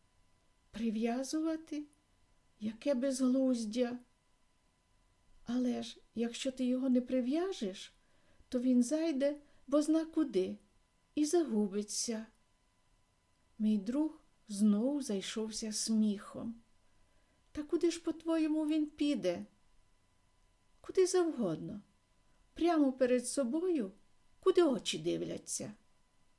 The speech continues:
Тоді маленький принц серйозно зауважив: «Це нічого, у мене там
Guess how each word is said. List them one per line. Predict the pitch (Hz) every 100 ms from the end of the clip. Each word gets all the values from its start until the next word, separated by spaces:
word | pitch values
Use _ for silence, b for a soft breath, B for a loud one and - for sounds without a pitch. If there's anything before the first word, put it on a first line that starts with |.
| _ _ _ _ _ _ _ _ _ _ _ - -
Тоді | 208 262
маленький | 330 233 247 277 247 220
принц | 214 277 330 339
серйозно | - 240 254 277 262 254
зауважив: | 262 262 254 202 190 196 202 208 214 _ _ _ _ _ _ _ _
«Це | - 381
нічого, | 392 370 - 262 190 180 180 - _ _ _ _ -
у | 214
мене | 233 359 415 370
там | - -